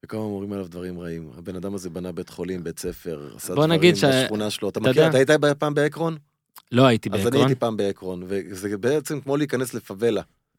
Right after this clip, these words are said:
Speaker 1: פאבלה בברזיל? היית פעם בפאבלה בברזיל?
Speaker 2: זה הייתי,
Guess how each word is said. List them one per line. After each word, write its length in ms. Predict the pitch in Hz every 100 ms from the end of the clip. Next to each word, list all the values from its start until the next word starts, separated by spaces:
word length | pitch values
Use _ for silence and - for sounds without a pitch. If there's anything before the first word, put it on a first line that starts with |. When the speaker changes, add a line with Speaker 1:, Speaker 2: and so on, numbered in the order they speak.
| _ - -
Speaker 1:
פאבלה 320 | 107 113 139
בברזיל? 680 | 120 104 98 101 104 170 202 - _ -
היית 220 | 117 143
פעם 240 | 170 175
בפאבלה 360 | 156 170 180 185
בברזיל? 420 | 175 185 190 135 135
Speaker 2:
זה 260 | 131 190
הייתי, 280 | 202 -